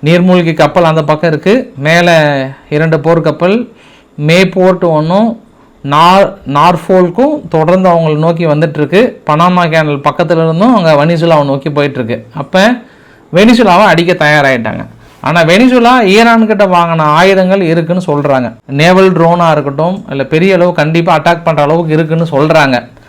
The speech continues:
அதனால வெனிசுலா எந்த அளவுக்கு பயன்படுத்தி டஃப் கொடுக்குறாங்கன்றத நம்ம பார்க்க வேண்டிய ஒரு சூழ்நிலை. வெனிசுலா என்ன ஒரு குற்றச்சாட்டு சொல்ற, சுமத்துறாங்கன்னா, இவங்க ஈரானை ட்ரை பண்ணி பார்த்தாங்க, எப்படியாவது அங்க ஆட்டையை போட்டு அங்க இருக்கக்கூடிய கனிம வளங்களை கொள்ளையடிக்கணும்னு நினைச்சாங்க.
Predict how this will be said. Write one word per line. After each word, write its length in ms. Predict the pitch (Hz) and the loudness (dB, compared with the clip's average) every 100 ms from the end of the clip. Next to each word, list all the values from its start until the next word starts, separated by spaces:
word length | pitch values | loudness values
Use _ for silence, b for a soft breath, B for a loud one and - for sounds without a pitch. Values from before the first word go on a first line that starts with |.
| b - | b -2
அதனால 440 | 165 175 185 208 | 0 2 4 4
வெனிசுலா 540 | 175 226 254 254 247 | 4 4 4 4 4
எந்த 160 | 214 214 | 4 2
அளவுக்கு 300 | 214 214 214 | 2 2 0
பயன்படுத்தி 540 | 185 196 196 190 165 | 0 0 0 -2 -2
டஃப் 260 | 180 165 180 | 0 0 0
கொடுக்குறாங்கன்றத 600 | 175 170 156 151 143 165 | -4 -2 -2 -2 -2 -2
நம்ம 220 | 175 151 | -2 -4
பார்க்க 320 | - 143 147 151 | -2 -2 -2 -4
வேண்டிய 280 | 135 147 | -4 -4
ஒரு 160 | 135 123 | -4 -6
சூழ்நிலை. 360 | - 131 107 - _ B B B B 131 | -8 -8 -8 -14 _ B B B B 0
வெனிசுலா 480 | 202 262 269 262 | 2 4 4 4
என்ன 240 | 233 220 240 | 2 2 4
ஒரு 140 | 220 | 2
குற்றச்சாட்டு 500 | 196 196 202 202 185 | 2 -2 0 0 0
சொல்ற, 300 | 175 175 165 156 | -2 -2 -2 -2
சுமத்துறாங்கன்னா, 920 | 170 170 170 156 139 135 156 185 196 - B B | -4 -2 -2 -2 -2 -2 0 0 -4 -12 B B
இவங்க 260 | - 160 156 | -4 0 2
ஈரானை 500 | 143 175 220 220 208 | 2 4 4 4 2
ட்ரை 280 | 196 180 185 | 0 0 0
பண்ணி 140 | 185 | -2
பார்த்தாங்க, 600 | 165 151 151 143 - - | 0 -2 0 -2 -4 -8
எப்படியாவது 560 | - - 165 170 190 190 | -12 -4 0 2 2 2
அங்க 320 | 185 175 160 | 0 2 2
ஆட்டையை 360 | 147 165 170 160 | 2 2 0 -2
போட்டு 380 | 147 143 165 220 | -2 -2 0 0
அங்க 240 | 170 151 | -2 -2
இருக்கக்கூடிய 500 | 170 185 170 165 151 | -2 -2 0 0 0
கனிம 340 | 147 165 180 | 0 -2 0
வளங்களை 360 | 165 151 156 156 | 0 0 -2 -2
கொள்ளையடிக்கணும்னு 720 | 139 147 165 143 139 151 143 | -2 0 0 -2 -4 -4 -4
நினைச்சாங்க. 420 | 147 156 139 120 | -4 -2 -2 -4